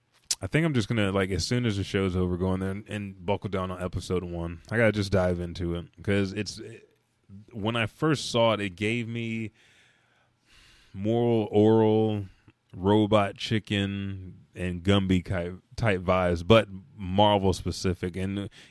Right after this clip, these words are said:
anything that's comics, there's just, like, a certain vibe to it, especially for me. Um, okay, let's go on. There are four or five more articles I wanna hit real quick. So, I thought this was interesting. Um,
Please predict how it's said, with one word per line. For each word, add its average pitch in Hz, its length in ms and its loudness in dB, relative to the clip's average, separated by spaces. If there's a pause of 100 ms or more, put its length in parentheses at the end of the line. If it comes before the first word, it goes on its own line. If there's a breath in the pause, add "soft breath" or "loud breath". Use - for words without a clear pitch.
(120)
anything 147 480 0
that's 92 120 -4
comics, 92 480 -6
there's 107 160 -6
just, 127 160 -6
like, 147 120 -4
a 98 60 -4
certain 117 460 -8
vibe 90 460 -4 (180)
to 85 240 -6
it, - 100 -12 (260)
especially 107 440 -2
for - 140 -12
me. 82 240 -14 (540 loud breath)
Um, 95 520 0 (200)
okay, 120 240 0
let's 127 200 -2
go 135 200 -2
on. 120 460 -4
There 117 200 2
are 104 960 4
four 135 420 0
or 117 40 4
five 123 300 0
more 120 180 -2
articles 113 480 0
I 104 60 4
wanna 98 180 0
hit 107 200 -4
real 107 180 -2
quick. 107 300 0 (840)
So, 131 420 2 (480 loud breath)
I 151 80 6
thought 175 160 2
this 131 180 2
was 104 140 -4
interesting. 95 640 -2 (540 loud breath)
Um, 98 720 0